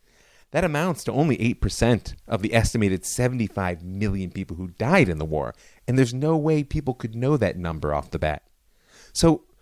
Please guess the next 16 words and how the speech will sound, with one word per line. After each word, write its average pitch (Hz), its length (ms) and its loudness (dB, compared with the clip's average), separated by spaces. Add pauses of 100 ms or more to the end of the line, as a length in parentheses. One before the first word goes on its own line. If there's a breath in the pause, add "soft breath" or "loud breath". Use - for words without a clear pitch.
(120)
from 247 160 0
the 202 140 2
outset, 139 580 0 (540)
the 135 80 4
particularity 127 1040 2
of 85 180 -6
Jewish 117 480 0
murder, 90 540 2
as 113 140 2
opposed 123 420 0
to 90 200 -2 (120)
death 113 320 4
in 90 240 -4
war, 95 380 2 (340 soft breath)
was 117 160 0
obscured 110 880 0